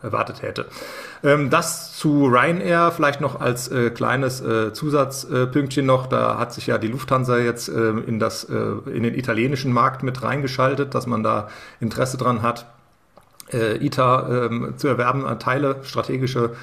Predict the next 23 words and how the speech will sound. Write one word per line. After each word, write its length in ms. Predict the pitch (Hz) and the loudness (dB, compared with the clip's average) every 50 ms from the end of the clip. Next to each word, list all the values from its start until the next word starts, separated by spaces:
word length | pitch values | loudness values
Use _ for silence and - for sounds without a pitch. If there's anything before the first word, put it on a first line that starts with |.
| - - - | -18 -10 0
Partnerschaft 580 | - 123 131 131 131 127 127 139 123 127 - - | 2 2 2 2 0 -2 0 -2 -2 -2 -4 -2
quasi 280 | - 123 123 117 127 | 0 0 2 2 0
zu 120 | 127 127 123 | -2 0 0
erwerben. 480 | 117 110 110 113 117 117 120 120 113 - - - - - - - - | 0 2 2 0 0 0 0 -2 -6 -8 -16 -20 -20 -20 -18 -8 -2
Und, 260 | 117 117 113 113 123 | 0 0 0 0 0
ähm, 280 | 117 113 113 113 110 107 | 0 0 0 -2 -2 0
da 120 | 117 117 | 0 -2
könnte 240 | - 135 127 117 110 | 0 0 -2 -2 -2
man 260 | 110 110 110 104 107 | -2 -2 -4 -4 -2
beispielsweise 500 | - 113 110 120 117 120 117 110 107 104 | -4 -4 -4 -4 -4 -2 -2 -2 -2 0
Ryanair 460 | 107 110 110 110 117 120 110 110 107 | 0 0 0 0 -2 -2 -2 -2 -2
in 60 | 110 | -2
diesem 240 | 113 110 101 117 117 | -4 -6 -6 -6 -6
einen 260 | - - 117 117 113 | -4 -4 -4 -4 -2
dieser 300 | 107 107 107 - 117 110 | -2 -2 -2 -2 -4 -4
Kernmärkte, 680 | - - - 127 120 131 135 127 117 120 127 127 135 123 | -4 -2 -2 0 0 0 0 0 0 0 0 -2 -4 -6
Italien 460 | 113 - - 120 113 117 127 127 120 | -6 -4 -2 0 0 0 0 -2 -4
ist 100 | 117 - | -4 -4
ein 80 | 127 | -6
wichtiger 400 | 113 - - 120 104 110 104 104 104 - | -6 -6 -4 -4 -2 0 0 -2 -2 -4
Markt 320 | - 107 117 127 127 - | -2 0 0 0 -2 -4
in 80 | 143 127 | -2 0
Europa, 540 | 127 120 110 131 131 131 - 135 127 127 | 0 2 2 0 0 0 0 -2 -2 -2